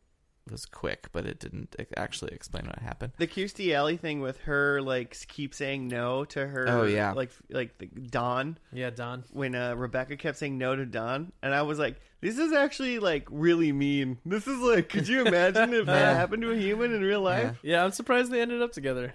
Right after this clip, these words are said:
Speaker 1: Kirstie, that was, she was an interesting character
Speaker 2: I think she was
Speaker 1: on this
Speaker 2: funny.
Speaker 1: show.
Speaker 2: I think she'd be a f-, she's a funny character, but I was just like, I try to, like, take, I, I,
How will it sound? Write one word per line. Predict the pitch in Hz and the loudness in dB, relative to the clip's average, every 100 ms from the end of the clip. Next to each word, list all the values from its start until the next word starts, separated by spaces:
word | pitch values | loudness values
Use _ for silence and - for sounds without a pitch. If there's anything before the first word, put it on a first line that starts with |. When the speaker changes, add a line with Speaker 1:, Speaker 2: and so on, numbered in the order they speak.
| - | -10
Speaker 1:
Kirstie, | - 175 - - | -8 -6 -8 -4
that | 160 202 | -2 -2
was, | 240 | -4
she | - | -6
was | 240 254 | -8 -6
an | 214 | -6
interesting | 214 - 156 147 | -4 -4 -6 -4
character | 139 117 - 95 101 - - | -2 -2 -2 -6 -6 -12 -6
Speaker 2:
I | - | -2
think | 202 240 | 0 0
she | 226 | -2
was | 214 | -2
Speaker 1:
on | 196 | 0
this | |
Speaker 2:
funny. | 175 139 | 0 0
Speaker 1:
show. | - | 0
Speaker 2:
I | 151 | 0
think | 160 185 | -2 -6
she'd | 185 170 | -6 -4
be | 156 | -4
a | 147 | -4
f-, | - - - | -8 -10 -10
she's | - 143 | -8 -6
a | 143 | -4
funny | 160 139 | -2 -2
character, | 147 143 143 139 | 0 0 0 -4
but | 131 | 0
I | 131 | -2
was | 143 | -2
just | 160 156 | -4 -2
like, | 147 - _ _ - - - - | -4 -8 _ _ -20 -20 -12 -2
I | 139 | -2
try | - 160 147 | 0 -2 0
to, | 156 | 0
like, | 160 131 127 - - | -2 -2 -4 -16 -16
take, | - 143 131 - | -8 -4 -4 -4
I, | 135 - | -4 -4
I, | - | -8